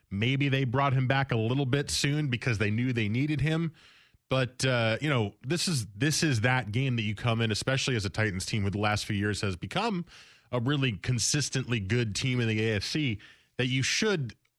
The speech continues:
be able to win against a team who's in the playoffs for the first time in, in a long time. Um, for me personally, the entire season, I kind of viewed the Titans as frauds,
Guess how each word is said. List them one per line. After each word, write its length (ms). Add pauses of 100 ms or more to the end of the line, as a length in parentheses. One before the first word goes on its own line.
(120)
be 180
able 180
to 140
win 240
against 320
a 60
team 260
who's 140
in 80
the 80
playoffs 280
for 60
the 80
first 260
time 220
in, 220
in 360
a 60
long 240
time. 380 (640)
Um, 400 (1000)
for 140
me 160
personally, 960 (580)
the 120
entire 360
season, 460
I 80
kind 240
of 60
viewed 180
the 60
Titans 400
as 120
frauds, 600